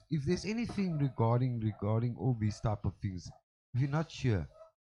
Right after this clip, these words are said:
I can honestly tell you, you can check the government gazette, you can check the laws.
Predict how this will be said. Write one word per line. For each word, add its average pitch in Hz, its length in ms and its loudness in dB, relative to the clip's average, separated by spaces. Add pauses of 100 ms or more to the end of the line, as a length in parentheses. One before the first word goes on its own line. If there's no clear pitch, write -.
(460)
I 127 60 2
can 135 220 -2
honestly 156 420 -2
tell 135 160 -2
you, 120 80 0
you 120 60 -2
can - 260 -4
check 170 180 0
the - 80 0
government 131 500 -4
gazette, 113 400 -2
you 110 60 -2
can 110 160 -6
check 131 280 0
the 113 80 2
laws. 104 540 8